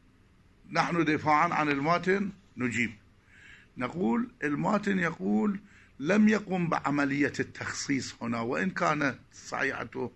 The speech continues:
محمد بن مسلم أخص، لم يقم بعملية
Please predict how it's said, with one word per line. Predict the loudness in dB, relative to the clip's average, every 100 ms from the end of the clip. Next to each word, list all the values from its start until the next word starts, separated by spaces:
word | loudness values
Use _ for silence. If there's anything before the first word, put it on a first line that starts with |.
| -14 -20 -12
محمد | -6 -4 -2
بن | -2 -2
مسلم | -2 -2 -4 -6 -8 -6
أخص، | -6 -2 -2 -4 -14 _ _ -20 -20 -20 -12 0
لم | 4 6
يقم | 4 4 4
بعملية | 4 4 4 4